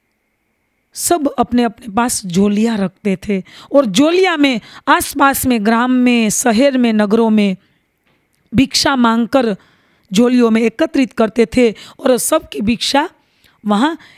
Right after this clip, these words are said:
एकत्रित होती थी। और सुंदर साथ जी और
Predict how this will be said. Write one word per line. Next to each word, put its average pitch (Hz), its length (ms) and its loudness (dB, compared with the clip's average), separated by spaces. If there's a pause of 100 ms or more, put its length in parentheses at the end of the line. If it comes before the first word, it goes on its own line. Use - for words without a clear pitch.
एकत्रित 262 600 -2
होती 226 260 -2
थी। 240 300 -2 (240)
और 254 120 2
सुंदर 277 300 0
साथ 311 220 -2
जी 269 280 0 (440)
और 269 220 0